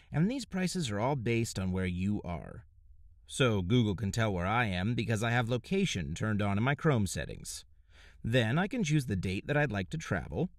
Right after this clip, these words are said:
and choose round trip, one way, or multi-city. And then I can enter the location that I'd like to travel to over here.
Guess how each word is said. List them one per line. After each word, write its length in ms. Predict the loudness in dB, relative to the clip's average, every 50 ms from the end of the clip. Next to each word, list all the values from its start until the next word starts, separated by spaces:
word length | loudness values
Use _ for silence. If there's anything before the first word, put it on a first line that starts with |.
| -20 -8
and 320 | -4 -2 0 0 0 -2 -2
choose 300 | -4 -6 -8 -8 -6 -6
round 300 | -4 -2 0 0 0 0
trip, 240 | 0 0 0 0 -4 -12 -20 -14
one 320 | -12 -10 -8 -8 -8 -8 -6
way, 280 | -2 0 2 2 2
or 320 | 0 0 2 2 2 2 2
multi-city. 720 | 0 0 -2 -2 -4 -4 -4 -2 -2 -2 -2 -4 -10 -12 -18 -20 -20 -20 -20 -20 -20 -10 -2
And 180 | 2 2 4
then 120 | 4 4 2
I 80 | 0
can 120 | 0 -2 -2
enter 240 | 0 0 0 0
the 120 | 0 0 0
location 640 | -2 -4 -6 -4 -2 0 0 0 0 0 0 0
that 100 | 0 -2
I'd 260 | -2 0 0 0 0
like 160 | 0 -2 -2 -2
to 60 | -4
travel 380 | -4 -2 0 0 0 0 -2 -4
to 260 | -4 -4 -4 -4 -4 -4
over 240 | -4 -4 -2 -2 -4
here. 400 | -4 -4 -4 -6 -6 -8 -12 -14